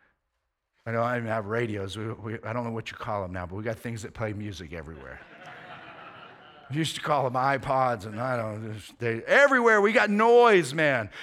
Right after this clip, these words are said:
But there's just silence. It just becomes silent.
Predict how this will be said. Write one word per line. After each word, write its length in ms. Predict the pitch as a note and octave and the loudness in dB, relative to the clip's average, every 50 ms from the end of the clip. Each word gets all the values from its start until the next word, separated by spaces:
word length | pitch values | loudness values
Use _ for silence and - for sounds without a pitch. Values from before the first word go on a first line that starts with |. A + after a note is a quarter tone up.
| - - - - | -16 -16 -2 -2
But 100 | F3+ E3+ | 0 4
there's 220 | C4+ C4+ B3 F3 | 4 4 4 6
just 380 | G#3 A3 G3 - - - - - | 4 2 2 2 -6 -6 -4 2
silence. 640 | - B3+ B3+ B3 B3 A#3 G#3 E3 - - - - - - - - - _ _ | 6 8 8 10 8 8 6 4 2 -2 -8 -10 -10 -10 -12 -12 -14 _ _
It 100 | D3 B2 | -12 -8
just 180 | D3+ D#3 - | -8 -8 -8
becomes 340 | - D#3+ B2+ C#3+ C#3 B2+ - | -8 -12 -10 -8 -8 -8 -10
silent. 380 | - - C#3+ D3 D3+ - G#2+ | -12 -14 -12 -12 -12 -12 -14